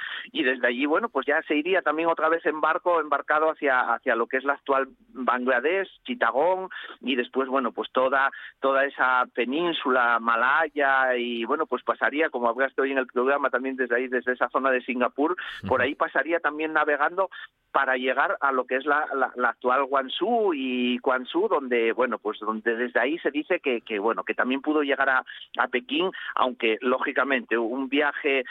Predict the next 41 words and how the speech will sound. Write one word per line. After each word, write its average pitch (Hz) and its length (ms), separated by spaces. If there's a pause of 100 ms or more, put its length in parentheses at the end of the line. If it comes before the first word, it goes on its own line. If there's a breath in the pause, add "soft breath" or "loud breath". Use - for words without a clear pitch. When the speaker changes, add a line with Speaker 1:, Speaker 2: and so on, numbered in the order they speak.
(200 loud breath)
Speaker 1:
mm, 127 440
tan, 143 680
bueno, 131 260
pues, 120 240
eh, 120 380
mm, 120 320
tan 143 220
contado 151 500
después 147 400
de 143 140
tantos 147 420
años, 160 400
eh, 123 420
se 123 100
supone 131 340
que 143 80
también 143 300
alguna 135 280
mentirijilla 135 680
también 120 280
habría 123 360
por 110 140
ahí, 104 180
¿no? 131 120
Pero 117 160
bueno, 160 200
por 135 120
lo 143 60
menos 170 200
él 190 80
lo 180 100
relataba 147 460
bastante 123 400
bien. 95 280
Speaker 2:
Muy 117 200
bien, 110 180
muy 127 120
bien. 120 240
Oye, 156 360
y 117 260
en, 110 280